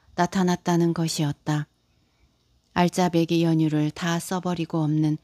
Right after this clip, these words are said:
십일월 말이어서 창사 기념일과 토요일이 하루 차이로 나란히 붙어있는 이번 회사 연휴를 순태씨네 회사 사람들은 유난히 달콤해했다.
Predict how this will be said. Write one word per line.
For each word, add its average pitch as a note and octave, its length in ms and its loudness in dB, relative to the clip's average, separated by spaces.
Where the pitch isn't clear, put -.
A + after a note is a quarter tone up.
십일월 E3+ 520 -2
말이어서 D#3 680 -2
창사 F#3 600 -2
기념일과 E3 800 0
토요일이 E3+ 720 0
하루 F#3 280 -4
차이로 D#3+ 560 -2
나란히 E3+ 520 2
붙어있는 D#3 760 -2
이번 F3 380 0
회사 F3+ 460 -2
연휴를 D#3+ 500 2
순태씨네 F3 760 0
회사 F3+ 260 0
사람들은 D#3+ 680 0
유난히 E3 600 4
달콤해했다. D#3+ 1080 -4